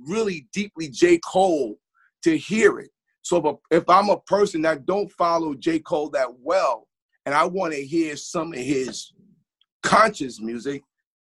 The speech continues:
and if nobody has exposed it to me, I don't know it exists. So that's the dis-, disparity. And that ain't just the radio station.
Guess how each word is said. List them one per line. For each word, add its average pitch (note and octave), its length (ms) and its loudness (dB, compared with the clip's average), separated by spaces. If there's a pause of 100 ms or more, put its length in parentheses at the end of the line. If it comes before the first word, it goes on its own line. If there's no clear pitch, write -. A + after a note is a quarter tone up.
(320)
and D3 120 2
if C3+ 80 -2
nobody F#3+ 320 4
has D3+ 140 2
exposed C4 680 -2
it C3 180 -8
to A2 140 -4
me, A#2+ 280 -6 (760)
I - 40 -6
don't A#2 140 -2
know D3+ 100 -2
it F3+ 40 -2
exists. - 760 -4 (1200)
So F3 360 4 (380)
that's F#3 520 2
the C#3+ 320 2
dis-, C3+ 300 -8
disparity. B2+ 680 2
And C3 80 0
that G#3+ 200 2
ain't D#3+ 160 2
just D#3+ 200 -2
the A#2+ 100 -4
radio C#3 480 0
station. B2+ 440 -6